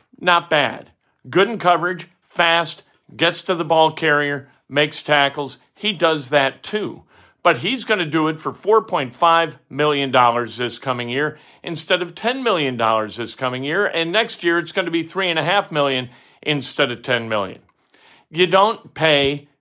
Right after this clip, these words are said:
ten million dollars for Bobby Okereke when you can pay four and a half million dollars for E J Speed.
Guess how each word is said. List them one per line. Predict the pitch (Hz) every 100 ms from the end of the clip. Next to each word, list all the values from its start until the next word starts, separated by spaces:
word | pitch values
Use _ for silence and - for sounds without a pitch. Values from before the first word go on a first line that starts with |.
| _
ten | - 165 175
million | 175 170 175 156
dollars | 135 120 123 131 - _ _
for | -
Bobby | 135 127 123 139
Okereke | 139 135 208 226 196 135 117 131
when | 131 127 156
you | 160
can | 156 160
pay | 156 127 113 107 127 - _ _
four | _ 151 165
and | 185
a |
half | 135 131 127
million | 120 113 107
dollars | 104 107 127 -
for | 151
E | 139
J | 127 139 131
Speed. | - 240 226 110